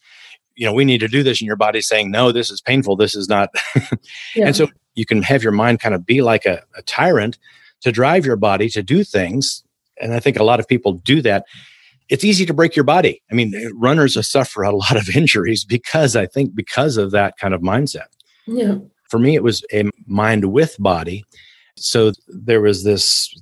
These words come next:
Speaker 1: kind of give and take. So I was, I was aware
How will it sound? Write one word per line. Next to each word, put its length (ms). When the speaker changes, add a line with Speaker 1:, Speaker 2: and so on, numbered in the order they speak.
Speaker 1:
kind 140
of 80
give 160
and 120
take. 240
So 140
I 40
was, 280
I 80
was 160
aware 560